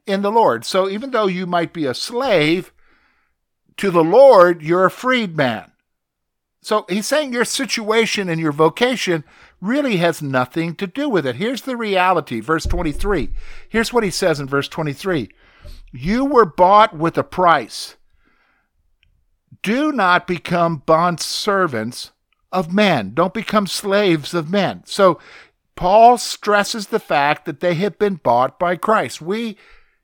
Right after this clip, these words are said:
they, including you and I, belong to Jesus Christ 'cause he bought us with the price. What price, George? The price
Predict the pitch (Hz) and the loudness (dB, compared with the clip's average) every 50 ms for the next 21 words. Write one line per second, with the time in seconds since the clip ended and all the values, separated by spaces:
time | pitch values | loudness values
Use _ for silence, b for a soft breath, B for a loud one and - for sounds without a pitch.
0 | b b _ - 113 110 190 247 277 269 202 165 165 190 185 165 - _ _ - | b b _ -12 -4 -2 0 0 2 2 2 2 0 0 -2 -4 -10 _ _ -4
1 | 143 147 147 147 135 - - 196 208 220 226 214 196 190 208 226 233 226 202 180 | -4 -4 -4 -4 -8 -4 0 2 2 2 2 0 0 0 2 2 2 2 4 4
2 | 170 - 180 196 185 - 170 160 160 170 175 190 202 190 196 175 139 180 190 196 | 4 4 4 2 0 0 0 2 4 4 4 4 2 2 -2 -4 -2 -2 -2 -2
3 | 180 185 190 165 - - 143 123 127 - - - 139 - - 208 196 147 - - | -4 -4 -6 -8 -6 -2 -2 -2 -2 -2 -6 -10 -8 -4 -2 -2 -2 -2 0 2
4 | 147 147 160 175 190 196 180 - - 180 170 - 165 - 185 160 117 104 - - | 4 6 6 6 4 2 0 -2 -6 -6 -6 -6 -6 -4 -2 -2 -2 -4 -6 -2
5 | 185 196 180 - - 139 113 110 - - - 113 113 131 147 139 B B B B | -2 -2 -2 0 -2 -2 -2 -2 -4 -6 -6 -4 -4 -4 -4 -6 B B B B
6 | B B - 139 - - 160 156 160 175 196 196 - - | B B -18 -14 -8 -2 2 4 4 4 4 2 0 -6